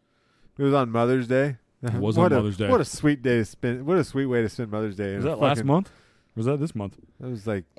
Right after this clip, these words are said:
Speaker 1: last weekend.
Speaker 2: So it's May.
Speaker 1: Yes.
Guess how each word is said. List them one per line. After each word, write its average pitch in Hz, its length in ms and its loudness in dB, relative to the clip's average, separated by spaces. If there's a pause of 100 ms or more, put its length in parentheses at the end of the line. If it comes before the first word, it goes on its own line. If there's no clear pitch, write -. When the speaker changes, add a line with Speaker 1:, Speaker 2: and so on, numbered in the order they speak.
(380)
Speaker 1:
last 110 300 -6
weekend. 92 300 -8 (1600)
Speaker 2:
So 127 120 -4
it's 107 100 -4
May. 143 220 -2 (280)
Speaker 1:
Yes. 107 380 -4